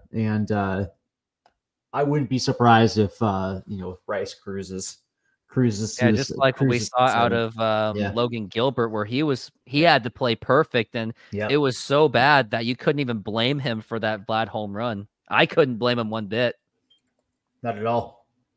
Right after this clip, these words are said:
Speaker 2: And now we're looking at the oh one count and the pitch clock going down. Here's the pitch. Swing and a miss, <laughs> and a nice swing and a miss job. And that is now an oh and two count. Now we're at sixty-one pitches.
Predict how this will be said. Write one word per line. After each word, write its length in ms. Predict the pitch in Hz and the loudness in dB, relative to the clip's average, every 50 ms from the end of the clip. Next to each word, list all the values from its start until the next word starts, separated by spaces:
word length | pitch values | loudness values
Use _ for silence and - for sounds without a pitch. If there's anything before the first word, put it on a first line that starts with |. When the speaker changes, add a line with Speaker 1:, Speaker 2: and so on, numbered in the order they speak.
| _ - - - 330 - - - | _ -20 -20 -18 -18 -18 -16 -12
Speaker 2:
And 100 | 104 101 | -8 -4
now 180 | 107 113 117 120 | -2 0 0 0
we're 120 | 117 120 | 0 0
looking 360 | 117 120 117 - 120 117 113 | 0 0 -2 -2 -4 -4 -2
at 520 | 113 113 113 113 113 110 104 _ - - _ _ _ _ _ - _ _ _ _ | 0 2 2 2 2 0 -2 _ -16 -20 _ _ _ _ _ -20 _ _ _ _
the 140 | - 101 - - | -10 -10 -8 -4
oh 180 | - 120 127 135 | -2 0 0 0
one 280 | 131 127 127 123 120 | 0 0 -2 -2 -2
count 400 | 110 - - 127 131 139 156 - - | -4 -4 -2 0 2 2 2 0 -2
and 80 | 123 120 | -6 -6
the 60 | 110 | -4
pitch 280 | - - 139 135 - | -2 -2 -2 -2 -2
clock 240 | - - 131 120 - | -2 0 0 0 0
going 280 | - 120 120 117 113 101 | -2 -4 -2 -2 -4 -2
down. 240 | 113 123 131 139 131 | -2 -2 0 0 0
Here's 300 | 120 135 139 139 127 - | 0 0 0 0 0 -2
the 100 | 120 - | -6 -4
pitch. 480 | - - 143 160 180 - - - - _ _ _ _ _ _ _ | 0 2 4 4 2 0 -4 -16 -18 _ _ _ _ _ _ _
Swing 480 | - - - - 127 131 147 175 226 262 | -20 -20 -16 -6 0 4 6 6 6 6
and 80 | 247 175 | 6 4
a 60 | 143 | 4
miss, 460 | 127 120 135 170 226 208 165 - - | 4 6 8 10 10 10 10 6 2
<laughs> 0 | |
and 120 | 147 123 | 0 0
a 180 | 175 170 156 135 - 185 196 - | 0 0 0 0 2 2 4 4
nice 420 | 226 220 185 185 170 - - - _ - - 220 240 240 226 202 | 4 2 2 2 0 -6 -10 -12 _ -16 -16 -16 -16 -18 -20 -20
swing 260 | - - - 165 156 156 | -12 -4 -2 -2 0 0
and 80 | 147 | 0
a 40 | 143 | 0
miss 300 | 135 135 143 135 - - | 0 0 0 0 -2 -6
job. 400 | - 135 123 120 120 120 123 113 | -2 2 2 4 4 4 2 2
And 180 | 127 123 117 117 | 0 -2 0 0
that 220 | 131 143 170 - | 2 2 2 0
is 180 | - 156 135 127 | -2 -4 -4 -2
now 180 | 139 143 143 | 0 0 0
an 100 | 135 131 - | 0 -2 -2
oh 240 | - 139 170 247 262 | 0 2 2 2 2
and 160 | 220 175 143 | -2 -4 -4
two 200 | - 156 143 123 | -4 -6 -6 -4
count. 360 | - - 123 117 107 104 107 _ _ _ _ _ _ _ _ _ _ _ _ _ _ _ _ _ _ _ _ _ _ _ _ | -4 -4 -4 -2 -4 -4 -8 _ _ _ _ _ _ _ _ _ _ _ _ _ _ _ _ _ _ _ _ _ _ _ _
Now 220 | 98 107 110 127 147 | -8 -4 -2 0 2
we're 80 | 147 | 2
at 100 | 139 131 | 0 0
sixty-one 640 | - - 143 135 - - 143 131 131 135 139 139 127 | -2 -6 -6 -6 -6 -8 -6 -6 -4 -4 -6 -6 -6
pitches. 600 | - 135 151 - - 170 139 120 113 - - | -6 -6 -6 -4 -4 -4 -4 -4 -6 -10 -20